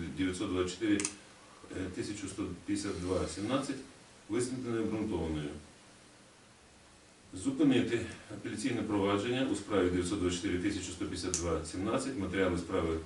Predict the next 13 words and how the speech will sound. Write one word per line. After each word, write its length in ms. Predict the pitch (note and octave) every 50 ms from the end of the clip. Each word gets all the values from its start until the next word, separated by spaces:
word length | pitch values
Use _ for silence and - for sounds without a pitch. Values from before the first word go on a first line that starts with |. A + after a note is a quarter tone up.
| - - - - - - - - - - -
передати 520 | - F2+ F2+ F#2 F#2+ A#2 A#2+ - - -
для 180 | F2+ F2+ F2+ F2
здійснення 480 | E2+ E2+ G#2+ B2 - - - A2+ G#2 G2
автоматизованого 720 | - - F#2+ F2+ F2 E2+ F2 F2+ G#2 G#2 G2+ F#2+ F2 E2
розподілу. 500 | D#2+ D#2+ - - - F2 D#2 - - - - - - - - - - - - - - - - - - - - - - - - - - - - -
Е, 40 | - - - F#2 F#2 F#2+ F#2 F2+ F2 E2+ F2 F2+
заява 280 | G2 A#2+ B2 A#2+ A2+ G#2+
про 280 | G#2+ G#2 G#2 G2+ G2 F#2+
відвід 380 | G2+ A2 A2 B2+ C#3 - G2
буде 220 | G2+ G2+ F#2 F#2 F2+
розглянута 480 | F2 F2 G#2 G2 F2+ F2 E2+ - F2 F2 F2+ - - - - - -
одноособово 560 | F#2 F#2 F#2+ F#2 F2+ - - F#2+ F#2 E2+ E2+
іншим 260 | F2 F2 F2 F2 G2